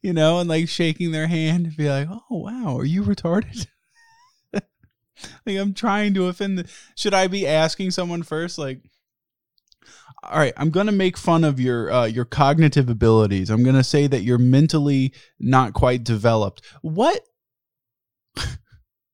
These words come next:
what kind of verbiage do you like? <laughs> What's your preferred nomenclature when referring to people with mental retardation? Because that, that's what I'm gonna call you. I would like to not offend you while I'm trying to offend you,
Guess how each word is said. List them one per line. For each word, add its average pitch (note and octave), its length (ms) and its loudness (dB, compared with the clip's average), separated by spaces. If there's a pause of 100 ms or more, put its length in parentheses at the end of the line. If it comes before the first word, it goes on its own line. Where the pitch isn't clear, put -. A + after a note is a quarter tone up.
(280)
what C#4 160 -2
kind F4+ 160 0
of F#3+ 80 2
verbiage D3+ 540 2
do B2 80 -2
you A2+ 80 0
like? G#2 400 -4
<laughs> - 60 -12 (2000)
What's E4+ 220 0
your E4 120 4
preferred A3 680 -2
nomenclature D3 760 2
when A2+ 240 0
referring C3 520 -2
to A2+ 400 -2
people D3 280 0
with A#2 120 -2
mental C3 400 0
retardation? A#2 720 0
Because B2 320 -2
that, D#3 200 2
that's F3+ 200 -2
what G3+ 120 0
I'm F#3 100 0
gonna D3+ 180 2
call E3 320 4
you. A2+ 300 0 (1600)
I F3 100 6
would G3+ 180 4
like G#3 260 2
to A3 120 2
not F3 300 4
offend D#3+ 400 4
you B2 360 2
while B2+ 260 2
I'm B2+ 140 0
trying B2+ 320 0
to A#2 140 -4
offend G#2+ 360 -4
you, F#2+ 200 -10